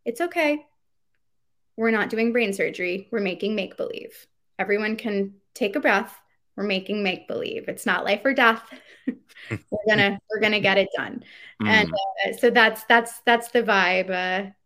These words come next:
Speaker 1: I'm not gonna pretend I didn't get crazy stressed every day, but that's, that's the vibe that, you know, we wanna go for. We're here to make something beautiful, tell a story, have a good time.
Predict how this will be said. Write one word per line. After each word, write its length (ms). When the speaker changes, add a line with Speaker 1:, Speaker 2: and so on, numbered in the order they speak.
Speaker 1:
I'm 120
not 180
gonna 140
pretend 380
I 80
didn't 180
get 160
crazy 360
stressed 440
every 240
day, 340
but 200
that's, 400
that's 300
the 120
vibe 460
that, 320
you 100
know, 100
we 140
wanna 200
go 180
for. 320
We're 100
here 420
to 280
make 300
something 420
beautiful, 480
tell 280
a 60
story, 720
have 140
a 60
good 160
time. 320